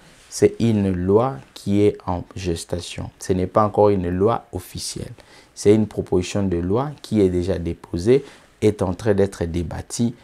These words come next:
dans le souci, n'est-ce pas, de modifier beaucoup, beaucoup, beaucoup de choses en ce qui concerne la taxe. Cette loi prévoit également, euh, le Child Tax Credit,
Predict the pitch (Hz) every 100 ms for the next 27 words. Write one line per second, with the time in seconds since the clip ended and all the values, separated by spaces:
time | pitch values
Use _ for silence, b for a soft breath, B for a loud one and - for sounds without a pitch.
0 | b - 92 90 87 - - 92 - -
1 | 120 - 92 87 82 - - 113 135 b
2 | b _ - 92 92 92 90 - - 107
3 | 110 - - 87 101 98 - 120 - -
4 | 92 90 113 101 92 - 95 85 - 104
5 | 101 b b - 95 101 98 95 - 92
6 | - 95 90 87 - - - - - B
7 | B B B - - 165 160 135 120 127
8 | 127 - - 123 107 98 110 110 101 -
9 | - 95 98 98 98 107 147 - b b
10 | b _ - 104 101 101 98 101 101 -
11 | 120 113 - 107 - - - 95 87 120